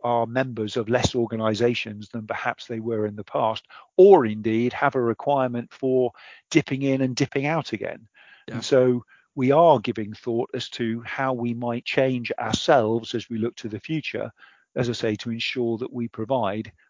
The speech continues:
Speaker 1: what our members want and what our profession needs as well.
Speaker 2: Yeah, I think one of the things I'll probably, I'll, I'll share it with you, but it's just a thought off the top of my head that's always been one of my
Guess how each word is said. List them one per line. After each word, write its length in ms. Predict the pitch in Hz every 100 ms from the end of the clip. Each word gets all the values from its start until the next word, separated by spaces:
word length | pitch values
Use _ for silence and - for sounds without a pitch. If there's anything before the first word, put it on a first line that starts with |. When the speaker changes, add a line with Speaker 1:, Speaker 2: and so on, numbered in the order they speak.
| -
Speaker 1:
what 160 | 127
our 100 | 123
members 420 | 120 120 110 101 120
want 380 | 120 - - _ _
and 100 | 117
what 120 | 127 131
our 120 | 123
profession 600 | 117 - 160 - 107 117
needs 360 | 123 113 104 110
as 120 | 98
well. 320 | 117 98 95 _ _ _ _ -
Speaker 2:
Yeah, 280 | 123 101 90 - - -
I 80 | 139
think 140 | 175
one 260 | 151 156 151
of 80 |
the 80 | 123
things 360 | 117 120 110 - - -
I'll 120 | 139
probably, 360 | - 104 113 110
I'll, 220 | 117 117
I'll 260 | 117 107 -
share 280 | - 143 110
it 80 | 107
with 120 | 101
you, 200 | 104 110
but 100 | 117
it's 160 | 107 -
just 220 | 120 110
a 20 |
thought 300 | - 107 110
off 100 | 113
the 80 | 110
top 160 | 110
of 60 | 107
my 180 | 107 101
head 200 | 104 101
that's 200 | - 117
always 160 | 101
been 240 | 92 104 101
one 100 | 101
of 140 | 101
my 240 | 104 101